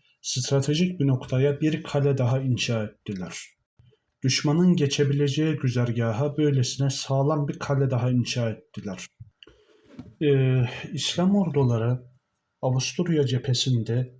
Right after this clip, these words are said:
bu şekilde galibiyetler elde ederken Anadolu'da da bazı karışıklıklar oluştu. Kara Yazıcı namındaki bir adam, e,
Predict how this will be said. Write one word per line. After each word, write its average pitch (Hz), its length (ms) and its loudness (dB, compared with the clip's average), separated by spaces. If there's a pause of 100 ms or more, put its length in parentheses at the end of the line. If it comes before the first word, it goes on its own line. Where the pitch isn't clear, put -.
(180)
bu 160 60 -4
şekilde 135 460 -2
galibiyetler 127 880 0
elde 127 440 0
ederken 135 580 -2 (500)
Anadolu'da 160 640 2
da 160 180 0
bazı 151 380 0
karışıklıklar 127 800 -2
oluştu. 107 600 -6 (680)
Kara 175 340 0
Yazıcı 139 500 2
namındaki 127 760 2
bir 147 120 2
adam, 120 380 0 (680)
e, 120 280 2